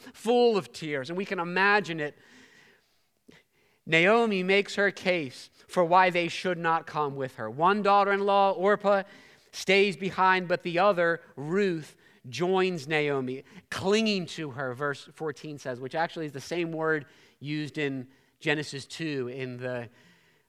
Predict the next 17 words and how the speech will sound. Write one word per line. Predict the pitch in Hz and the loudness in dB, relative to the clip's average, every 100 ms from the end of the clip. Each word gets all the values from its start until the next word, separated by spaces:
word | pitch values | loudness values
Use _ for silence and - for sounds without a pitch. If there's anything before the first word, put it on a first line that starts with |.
| - | -10
leaving | 139 170 143 139 123 | -6 -4 -4 -6 -8
and | 123 123 - | -10 -10 -12
clinging | - 151 170 160 135 117 | -14 -8 -6 -6 -8 -10
to. | - 131 113 | -12 -12 -10
Ruth | 143 135 - | -10 -12 -14
clings | - 156 165 160 131 90 - - _ _ _ _ _ - | -12 -6 -4 -4 -8 -14 -18 -20 _ _ _ _ _ -14
to | - 147 | -8 -6
her. | 127 110 98 _ - - | -6 -12 -16 _ -20 -12
Normally, | 143 185 208 196 196 | -2 0 2 2 0
it's | 180 | -2
not | 180 180 | 0 0
advised | 170 147 180 180 180 - | 0 2 4 4 0 -4
to | 131 | 0
argue | 170 185 175 196 | 2 2 0 -2
with | 175 - | -4 -4
your | 147 | -6
mother-in-law, | 147 185 185 190 196 196 220 | 2 2 4 0 2 4 2